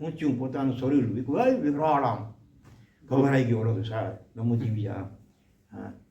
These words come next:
એક પગ આ છેડે મૂક્યો રાજ્યનો, બીજો પગ બીજે છેડે મૂક્યો. શરીર આટલું ઊંચું હોય તો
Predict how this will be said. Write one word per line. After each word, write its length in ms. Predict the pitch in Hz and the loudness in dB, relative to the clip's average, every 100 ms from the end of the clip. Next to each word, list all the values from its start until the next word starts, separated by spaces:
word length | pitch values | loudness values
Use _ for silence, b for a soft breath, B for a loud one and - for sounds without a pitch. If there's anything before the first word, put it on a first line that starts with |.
| - 117 | -10 -4
એક 220 | 170 165 | -2 -2
પગ 100 | 147 | -6
આ 300 | 151 170 156 | 0 0 2
છેડે 240 | 156 143 | 2 4
મૂક્યો 260 | 143 143 120 | 4 2 2
રાજ્યનો, 360 | 127 123 117 | 2 2 2
બીજો 220 | 107 135 143 | 2 2 0
પગ 180 | 123 | -2
બીજે 280 | 117 156 165 | -6 -4 -2
છેડે 220 | - 147 | 2 4
મૂક્યો. 400 | 120 117 120 - - - _ _ - _ | 4 4 0 -8 -12 -20 _ _ -20 _
શરીર 220 | - 139 135 | -6 -2 -2
આટલું 240 | 127 151 | -2 -4
ઊંચું 180 | 143 147 | -2 0
હોય 80 | 147 | 0
તો 200 | 147 | 0